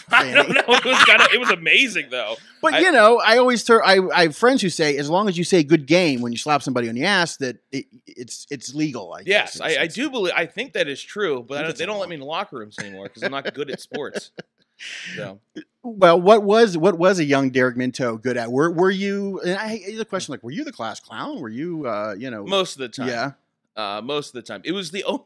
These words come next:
Speaker 1: it was the only way I knew how to, like, protect myself from people, I
Speaker 2: Right.
Speaker 1: think. Like, uh, I was, <laughs> I, this is really, this is, like, a really weird thing. When I was a kid, I, this is how I remember it the first time it was funny.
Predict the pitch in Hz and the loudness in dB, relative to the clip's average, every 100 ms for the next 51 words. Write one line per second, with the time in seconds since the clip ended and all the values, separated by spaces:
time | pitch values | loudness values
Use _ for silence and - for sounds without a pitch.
0 | 240 208 208 208 254 277 220 196 165 147 | -6 -6 -8 -8 -8 -6 -6 -4 -6 -8
1 | 151 135 127 117 104 101 _ _ _ _ | -8 -6 -6 -8 -10 -12 _ _ _ _
2 | _ _ 135 - 147 - 107 - 90 - | _ _ -18 -8 -8 -6 -12 -14 -18 -20
3 | 87 92 - 113 117 87 _ _ _ _ | -20 -20 -16 -12 -12 -12 _ _ _ _
4 | - 123 127 120 143 127 151 151 131 - | -8 -6 -4 -4 -2 -2 -2 -6 -8 -12
5 | - _ _ _ _ _ _ - - _ | -18 _ _ _ _ _ _ -14 -14 _
6 | _ _ - 165 - 214 160 165 127 151 | _ _ -16 -14 -14 -10 -6 -6 -8 -10
7 | 156 139 135 120 117 110 104 98 - 92 | -6 -6 -6 -8 -10 -10 -10 -12 -14 -14
8 | 95 _ _ - 139 156 156 147 131 113 | _ _ _ -10 -6 -6 -8 -10 -10 -8
9 | 98 101 95 95 _ _ _ _ _ _ | -8 -8 -8 -10 _ _ _ _ _ _
10 | 190 233 226 226 196 151 127 120 127 143 | 0 0 2 2 2 0 -6 -10 -10 -10
11 | 135 143 143 156 147 143 156 156 160 | -12 -12 -12 -12 -14 -14 -12 -12 -12